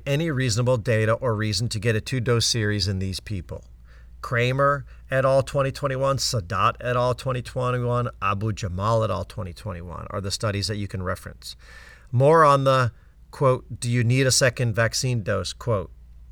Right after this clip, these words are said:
"If you know that you had covid already naturally." Now we have a longitudinal study that also finds that the second dose has no added benefit for the persons in the convalescent phase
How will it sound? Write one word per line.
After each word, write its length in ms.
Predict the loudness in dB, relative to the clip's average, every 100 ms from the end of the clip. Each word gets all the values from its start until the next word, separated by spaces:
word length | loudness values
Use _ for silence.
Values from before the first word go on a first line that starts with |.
| -20 -20 -20 -20 -20 -20 -20 -20 -8 0
"If 180 | 0
you 180 | 2 2
know 420 | 4 6 6 4
that 200 | 2 0
you 140 | 2 4
had 180 | 2 2
covid 340 | -2 -2 -4 -4
already 420 | -6 -4 -4 -4 2
naturally." 540 | 4 4 0 -10 -12 -20 -20 -20 -20 -18 -6
Now 280 | 2 6 6
we 120 | 6
have 100 | 4
a 60 |
longitudinal 560 | 4 4 2 -2 -2 0
study 300 | 2 2 2
that 120 | 2
also 280 | 2 2 0
finds 340 | 0 0 2
that 100 | 0
the 80 | -2
second 360 | 0 0 0 0
dose 180 | 2 2
has 180 | 0
no 200 | 4 4
added 260 | 4 2 2
benefit 400 | 2 0 -2 -6
for 100 | -4
the 80 | -4
persons 480 | -2 -2 0 -2 -2
in 120 | -2
the 80 | -4
convalescent 760 | -2 -2 0 -2 0 -2 -6
phase 540 | -8 -8 -6 -6 -8